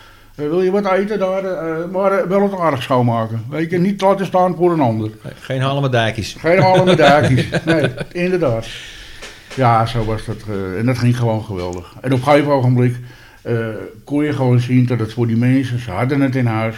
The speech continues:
Speaker 2: maar het werd te duur. Nou, dan is het gewoon heel simpel. Dan moet je met de koppen bij elkaar zitten. En dan moet je zeggen, "Dat douwen we in de week in de pot en dat kan je dan gebruiken." En zo hebben we het ook naderhand gedaan. De mensen mogen er ook geen schade van hebben. Had ik ook
Speaker 1: Zo
Speaker 2: niet.
Speaker 1: is het. Ja.
Speaker 2: En nou, zo hebben we dat jaren gedaan.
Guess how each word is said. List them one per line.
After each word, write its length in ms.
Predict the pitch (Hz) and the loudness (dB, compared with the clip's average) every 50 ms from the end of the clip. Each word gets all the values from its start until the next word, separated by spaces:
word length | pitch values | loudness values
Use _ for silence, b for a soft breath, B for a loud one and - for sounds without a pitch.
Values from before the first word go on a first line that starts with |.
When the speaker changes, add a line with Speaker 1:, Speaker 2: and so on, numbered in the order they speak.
| - - b b b b b | -12 -18 b b b b b
Speaker 2:
maar 120 | - 175 | -4 -4
het 80 | 156 123 | 0 0
werd 120 | 123 104 | 0 -2
te 100 | - 98 | -2 -4
duur. 320 | 98 113 120 120 110 - - B B B B B B B | -4 0 0 0 0 -2 -8 B B B B B B B
Nou, 260 | - 123 107 101 101 | -4 -4 -2 -2 -2
dan 220 | 98 104 107 113 110 | -4 -4 -2 -2 -2
is 60 | 110 | -4
het 160 | 107 101 - | -6 -8 -6
gewoon 200 | - 101 107 104 | -6 -4 -2 0
heel 180 | 113 127 131 123 | 0 0 0 2
simpel. 420 | 131 135 139 127 113 117 120 123 | 2 2 2 2 0 0 -2 0
Dan 140 | 123 117 113 | 0 2 2
moet 180 | 117 120 120 | 2 0 0
je 60 | 117 117 | -2 -4
met 140 | 117 110 | -4 -4
de 60 | 110 123 | -4 -4
koppen 280 | 123 131 127 120 123 | -2 -2 -2 0 0
bij 160 | 120 120 113 | 2 2 2
elkaar 360 | 113 117 113 123 123 123 131 127 | 0 -2 -2 0 0 0 0 0
zitten. 280 | 123 123 113 107 120 | -4 -6 -6 -6 -6
En 400 | 120 123 123 - - - - - | -8 -8 -10 -12 -18 -20 -20 -6
dan 120 | - 120 120 | -2 0 2
moet 140 | 120 120 | 2 0
je 80 | 120 120 | 0 -2
zeggen, 220 | 113 101 110 110 | -4 -4 -4 -2
"Dat 200 | 110 127 131 123 | 0 0 2 2
douwen 320 | 123 123 123 123 120 123 120 | 4 4 6 6 6 4 4
we 80 | 127 | 6
in 80 | 123 123 | 6 4
de 60 | 120 113 | 4 4
week 240 | 117 120 120 120 | 4 2 0 0
in 120 | 120 117 107 | -2 -4 -4
de 60 | 113 | -6
pot 260 | 110 - 110 113 113 | -4 -4 -4 -4 -4
en 160 | 113 113 113 | -6 -6 -6
dat 160 | 107 113 113 - | -4 -4 -6 -6
kan 140 | - 107 | -6 -6
je 60 | 104 104 | -6 -6
dan 80 | 101 98 | -6 -8
gebruiken." 440 | 104 101 104 101 92 90 90 87 78 B B B B B B | -8 -8 -6 -6 -6 -8 -10 -12 -14 B B B B B B
En 120 | - 98 98 | -10 -10 -6
zo 200 | 104 104 113 120 | -4 -2 0 0
hebben 180 | 120 113 113 110 | 0 0 0 -2
we 60 | 107 | -4
het 100 | 107 101 | -4 -4
ook 180 | 101 98 98 98 | -4 -6 -6 -6
naderhand 380 | 98 98 101 101 95 95 98 | -6 -6 -6 -6 -6 -8 -10
gedaan. 340 | - - 98 90 87 85 82 - B B B B B | -10 -10 -8 -8 -8 -8 -10 -14 B B B B B
De 60 | - | 0
mensen 260 | 120 127 139 143 127 - | 2 2 4 2 2 2
mogen 240 | 139 143 135 143 | 2 2 2 2
er 80 | 139 131 | 2 2
ook 120 | 143 139 | 0 0
geen 120 | - 143 127 | 0 -4 -4
schade 320 | 123 - 113 101 98 95 92 | -2 -2 -4 -2 -2 -4 -6
van 120 | 82 90 | -8 -10
hebben. 220 | 92 92 87 90 87 | -10 -10 -10 -10 -6
Had 180 | 90 117 123 | -4 -2 -2
ik 120 | 120 110 123 | -2 0 0
ook 140 | 123 123 - | 0 0 0
Speaker 1:
Zo 40 | 120 | 0
Speaker 2:
niet. 80 | 107 | -2
Speaker 1:
is 80 | 80 80 | -4 -6
het. 120 | 85 80 - - - _ _ _ - | -8 -12 -16 -20 -20 _ _ _ -16
Ja. 80 | - 139 - - - | -14 -14 -14 -16 -12
Speaker 2:
En 260 | - 143 143 131 131 143 | -8 -4 -2 -2 -2 -2
nou, 180 | 151 123 110 | -2 -2 -2
zo 120 | 104 - 120 | -2 -2 -2
hebben 180 | 113 107 98 104 | -2 -2 -4 -4
we 60 | 107 | -6
dat 140 | 101 92 92 | -8 -8 -6
jaren 300 | 104 104 104 98 90 85 | -4 -2 -2 -2 -4 -6
gedaan. 280 | 87 82 85 85 82 | -10 -14 -14 -14 -16